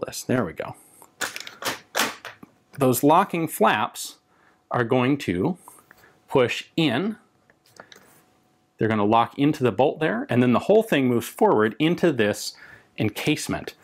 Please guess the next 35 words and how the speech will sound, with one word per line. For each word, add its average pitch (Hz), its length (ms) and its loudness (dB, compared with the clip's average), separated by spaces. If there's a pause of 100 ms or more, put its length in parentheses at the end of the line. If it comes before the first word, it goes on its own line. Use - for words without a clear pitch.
(360)
And 95 280 -2
this 120 460 2
is 123 160 0
what 139 180 0
prevents 117 400 -2
those 95 220 0
locking 147 340 0
flaps 87 340 -2
from 104 100 -2
coming 107 260 0
out. 92 200 -4 (100)
This 143 220 2
locks 123 380 2
the 110 120 0
whole 117 160 0
system - 420 -2
together. 95 460 -2 (460)
So 110 260 2
when 123 280 2
you 98 80 -2
fire, 143 600 0 (400)
the 110 220 0
whole, 151 500 4
the, 123 200 2
the 113 160 -6
bolt 135 400 2 (240)
locked 107 360 2
into 131 380 2
the 101 100 0
barrel 120 560 0
is 104 140 0
going 113 160 2
to 98 60 0
recoil 101 360 0
backwards, 185 680 -2